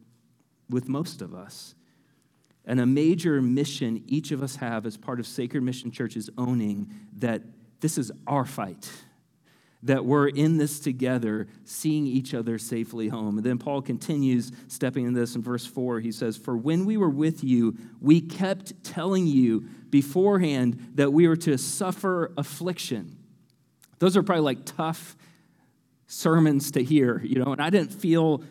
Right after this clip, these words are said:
like preaching that. Uh, I, the Lord didn't give me any insight. I don't think he gave us any insight that it's like, uh, a year ago, it's like, "Man, we just need to say, like, we're gonna be facing affliction. We need to be ready for this," you know.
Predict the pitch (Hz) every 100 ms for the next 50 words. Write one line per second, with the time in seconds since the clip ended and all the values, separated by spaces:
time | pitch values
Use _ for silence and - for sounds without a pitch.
0 | - 127 143 143 - 214 208 147 131 123
1 | 127 131 - - - 135 127 - 143 -
2 | - 147 147 147 165 160 160 131 131 156
3 | 151 127 - 143 165 165 160 151 143 160
4 | 160 143 156 131 151 147 147 147 147 143
5 | 143 143 - 151 139 135 143 135 143 131
6 | 117 110 139 120 110 - - - - 117
7 | 101 127 127 147 156 139 123 117 123 135
8 | 127 156 170 151 123 113 123 117 113 113
9 | 139 139 117 120 107 - 139 123 120 107
10 | 123 117 117 117 135 127 117 117 120 127
11 | 127 120 110 110 110 117 110